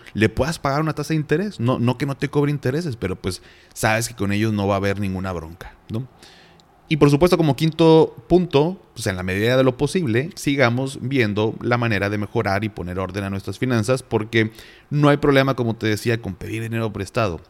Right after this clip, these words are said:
u obtener un crédito. El problema es que, eh, eso fue lo que, lo,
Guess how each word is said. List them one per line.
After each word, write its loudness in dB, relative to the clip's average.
u 0
obtener 2
un 2
crédito. 2
El -4
problema 0
es -2
que, 0
eh, 0
eso 2
fue 0
lo 0
que, -2
lo, -6